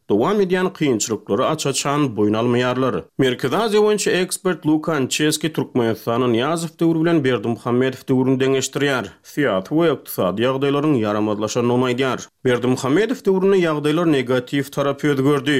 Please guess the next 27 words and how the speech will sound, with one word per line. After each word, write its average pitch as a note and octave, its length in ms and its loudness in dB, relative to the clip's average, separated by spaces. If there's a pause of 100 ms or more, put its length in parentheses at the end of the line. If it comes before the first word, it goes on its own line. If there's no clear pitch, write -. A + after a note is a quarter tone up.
(240)
Niyazow F#3 460 -2
bilen F#3 160 2
Ilat E3 400 0
arasynda E3+ 440 0
nähildir D3+ 600 0
bir D#3 100 -2
sosial C#3 560 0 (100)
pakt, A#2 360 -2 (120)
durmuş A#2+ 360 0
olalaşygy A#2+ 600 0
bardy. C3+ 400 0 (540)
Siýasy A#2+ 480 0
we G3 140 4
sosial F3 440 -2
azatlyklaryň C#3 920 0
öwedi E3 360 2
her D#3 140 2
neçikde D#3+ 460 0
bolsa D#3+ 260 2
ykdysady A#2 500 -2
mümkinçilikler C3 800 0
bilen C3+ 300 2
dolanýardy. C3+ 800 0 (140)
Ilaty A#2 440 0
ýeňillik C3 520 0
ulgamlary A2+ 480 0
hödürlenýärdi. C3+ 920 0